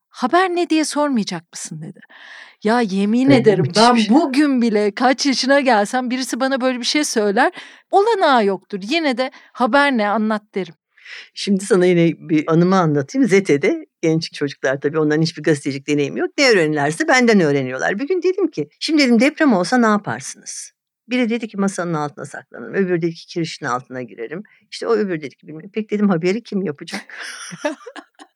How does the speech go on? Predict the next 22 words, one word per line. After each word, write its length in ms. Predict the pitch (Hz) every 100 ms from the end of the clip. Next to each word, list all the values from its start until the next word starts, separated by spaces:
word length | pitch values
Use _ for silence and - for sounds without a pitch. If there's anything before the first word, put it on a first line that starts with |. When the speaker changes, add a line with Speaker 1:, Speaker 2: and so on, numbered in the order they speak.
| - - 349
Speaker 2:
O 40 | 453
kadar 540 | - 480 359 311 302
böyle 120 | 233
şaşırarak 600 | 277 262 311 311 277 302
bana 220 | 240 285 247
baktılar 420 | 247 285 302 359
ki, 100 | 359
yani 220 | - 180 175
burada 260 | 233 349
bir 100 | 285
haber, 280 | 165 170 185
yani 240 | 165 156
deprem 500 | 170 170 - 208 311
de 60 | 220
olsa 480 | - 151 143 - - - _ - - -
toparlanıp 540 | 233 226 226 208 214
hemen 240 | 202 202 208
haberi 360 | 175 175 185
nasıl 240 | 160 165 196
yaparımı 380 | 175 143 127 120
Speaker 1:
Hmm. 80 |
Speaker 2:
düşünmen 380 | 107 196 131 104